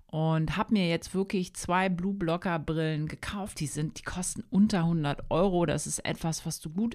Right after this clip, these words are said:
ähm, investieren kannst. Ich habe sie tatsächlich auch mit diesem Orangefilter,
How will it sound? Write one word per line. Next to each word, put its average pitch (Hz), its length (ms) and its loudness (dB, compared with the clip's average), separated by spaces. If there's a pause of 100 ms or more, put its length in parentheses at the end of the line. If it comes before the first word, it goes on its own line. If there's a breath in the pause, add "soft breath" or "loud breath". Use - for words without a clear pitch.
ähm, 165 380 0
investieren 190 640 0
kannst. 185 460 -2 (680 loud breath)
Ich 208 200 0
habe 220 140 2
sie 190 160 -4
tatsächlich - 760 -2
auch 160 240 0
mit 165 160 -4
diesem 151 240 -4
Orangefilter, 220 1200 2